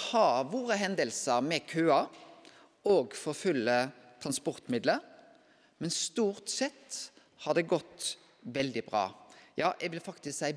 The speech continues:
bedre enn vi kunne forvente. Og det har jeg lyst til å gi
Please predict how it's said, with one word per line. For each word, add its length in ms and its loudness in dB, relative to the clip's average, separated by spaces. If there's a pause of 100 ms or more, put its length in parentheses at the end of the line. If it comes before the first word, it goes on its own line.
bedre 600 -2
enn 160 -2
vi 80 -6
kunne 320 -2
forvente. 580 -2 (580)
Og 80 -4
det 80 4
har 80 4
jeg 80 -4
lyst 140 -14
til 80 -10
å 60 -10
gi 100 -4